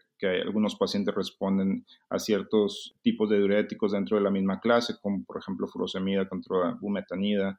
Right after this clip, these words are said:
en infusión, distinto, de manera distinta. Entonces, aquí yo creo que es tratar de primero revisar que no haya ningún tema mecánico, que no haya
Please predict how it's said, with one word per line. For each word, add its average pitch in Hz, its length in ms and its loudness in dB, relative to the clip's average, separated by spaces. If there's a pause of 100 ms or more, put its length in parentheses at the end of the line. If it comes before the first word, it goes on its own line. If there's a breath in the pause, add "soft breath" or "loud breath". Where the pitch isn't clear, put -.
en 95 120 -4
infusión, 104 720 0
distinto, 123 640 4
de - 140 2
manera 101 280 2
distinta. 98 500 2
Entonces, 95 640 -4 (180)
aquí 113 800 4
yo 113 120 2
creo 117 200 -4
que 101 440 2
es 110 100 -4
tratar 113 280 2
de 113 80 4
primero 107 400 -2
revisar 104 400 -2
que 113 60 -2
no 110 80 4
haya 107 340 0
ningún 110 240 0
tema 110 220 2
mecánico, 117 640 0
que 101 100 -6
no 101 120 -4
haya 98 160 -2